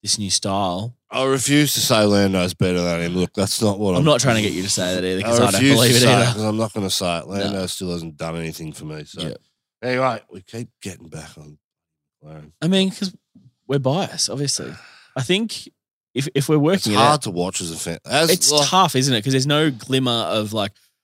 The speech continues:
Speaker 1: "Oh, we can take this positive out of it." There's like, "Well, that was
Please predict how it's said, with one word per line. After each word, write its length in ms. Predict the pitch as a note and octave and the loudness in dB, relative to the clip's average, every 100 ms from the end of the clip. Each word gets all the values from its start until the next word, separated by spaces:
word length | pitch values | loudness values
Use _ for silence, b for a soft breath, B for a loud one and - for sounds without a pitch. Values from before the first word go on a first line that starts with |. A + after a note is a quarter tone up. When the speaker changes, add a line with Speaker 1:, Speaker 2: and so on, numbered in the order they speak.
| _ | _
Speaker 1:
"Oh, 120 | C#4 | 2
we 100 | F3+ | 4
can 140 | D3+ E3+ | 2 0
take 220 | F#3 C3+ | 0 0
this 140 | D3 | -2
positive 480 | - - C3 A#2 A2 | -2 -2 -2 -2 -2
out 200 | G#2 A#2+ | -2 -2
of 80 | D#3 | -2
it." 120 | F3 | -2
There's 220 | B2 D3 | -2 -2
like, 160 | C#3 B2 A#2 - | -2 -4 -6 -8
"Well, 200 | A#2+ A2+ | -6 -4
that 160 | A2 | -6
was 420 | D#2 E2 - - | -6 -8 -8 -8